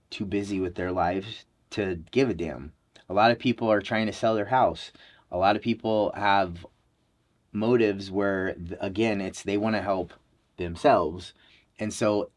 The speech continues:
it becomes very difficult to have those people slow down, you know, a long, long enough to look around because they're so focused.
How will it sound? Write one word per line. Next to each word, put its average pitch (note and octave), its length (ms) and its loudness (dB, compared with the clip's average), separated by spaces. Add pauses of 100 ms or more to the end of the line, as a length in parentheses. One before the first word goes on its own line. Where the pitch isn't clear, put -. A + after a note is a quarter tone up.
it G#2 180 -4
becomes B2 600 -2 (420)
very A#2+ 320 4
difficult G#2+ 920 -2 (480)
to G#2+ 140 -2
have G2+ 260 4
those G2 240 -4
people F2+ 360 -6
slow F#2+ 320 -4
down, F#2+ 500 0 (800)
you G2 120 -6
know, F2 340 -2
a F#2 60 -4
long, G2+ 460 0 (200)
long A2 340 4
enough A2 340 2
to A2 140 -2
look D#3+ 300 6
around F2+ 520 0
because G#2+ 360 0
they're A2 120 2
so C3+ 280 8
focused. G2 580 0